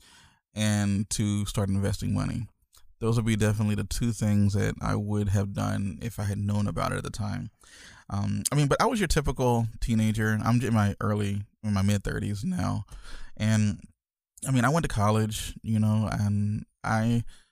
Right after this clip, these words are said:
uh, I went through it and left with a ton of debt, you know, and I carried a lot of that debt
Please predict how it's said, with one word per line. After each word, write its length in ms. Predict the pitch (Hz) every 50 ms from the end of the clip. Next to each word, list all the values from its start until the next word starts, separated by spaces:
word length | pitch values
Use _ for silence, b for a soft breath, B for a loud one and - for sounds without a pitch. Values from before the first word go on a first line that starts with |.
| b b _ - -
uh, 200 | 107 107 110 113
I 80 | 113 113
went 200 | 123 131 120 -
through 260 | - 113 113 113 113
it 120 | 113 113
and 400 | 113 107 104 101 101 101 101 - _ -
left 460 | 110 107 104 101 104 117 - - -
with 320 | - 107 107 107 104 - -
a 80 | -
ton 220 | 95 - - 113 104
of 100 | 98 95
debt, 360 | 104 101 101 - - - - - - - _ _ _ _ _ -
you 160 | - 110 107
know, 320 | 104 104 104 107 110 110 104
and 260 | 107 98 95 92 95 b b b b b _ _ _ -
I 120 | - 120
carried 600 | 120 - - - 151 170 170 131 107 104 104 78 - _ _
a 100 | - 110
lot 320 | 104 104 107 107 110 127 139
of 100 | 139 127
that 220 | 131 127 120 110
debt 340 | - 113 117 113 113 - -